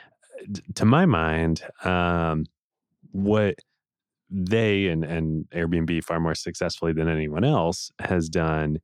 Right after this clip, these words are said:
is taken this innovation, this marketplace innovation,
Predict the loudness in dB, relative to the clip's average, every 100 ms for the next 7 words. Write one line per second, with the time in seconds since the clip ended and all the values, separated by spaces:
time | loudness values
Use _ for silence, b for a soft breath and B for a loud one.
0 | b b _ -4 0 2 0 -4 -4 -2
1 | 0 2 4 2 0 -8 -14 b b b
2 | _ 0 2 2 0 0 -2 0 0 -2
3 | -6 -2 -2 -2 -4 -4 -2 -2 0 -2
4 | -2 -4 -4